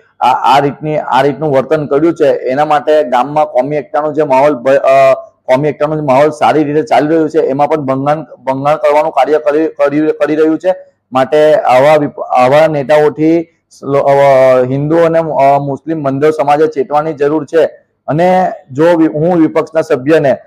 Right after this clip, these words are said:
અંકલેશ્વર ગણેશ સમિતિના પ્રમુખ તરીકે કહેવા માંગુ છું કે તમે જો ગણેશ સમિતિનો વિરોધ ન કર્યો હોય, તો મીડિયામાં, મીડિયાના માધ્યમે કે પછી સોશિયલ મીડિયાના માધ્યમે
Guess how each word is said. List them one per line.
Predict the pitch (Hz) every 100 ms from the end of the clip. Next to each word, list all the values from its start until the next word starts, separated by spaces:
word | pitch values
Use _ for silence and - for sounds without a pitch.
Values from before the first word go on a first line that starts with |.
| _ -
અંકલેશ્વર | 135 160 160 170
ગણેશ | 160 143 151
સમિતિના | 151 151 151 156
પ્રમુખ | 151 131 147 -
તરીકે | 147 147 139 151 139
કહેવા | - _ - 135 156
માંગુ | 151 151 151
છું | 156
કે | 151
તમે | - 127 151
જો | 156
ગણેશ | 147 147 151
સમિતિનો | 147 143 147 147 147
વિરોધ | 143 143
ન | 131 147
કર્યો | 151 143 139
હોય, | 123 - _ _ _ -
તો | 165
મીડિયામાં, | 156 147 160 156 139 143 143
મીડિયાના | 139 139 165 170
માધ્યમે | 156 131 123 160 147 110 - _ _ _
કે | 165
પછી | 156 151 175
સોશિયલ | 151 139 160 180
મીડિયાના | 160 156 151 147
માધ્યમે | 131 117 123 120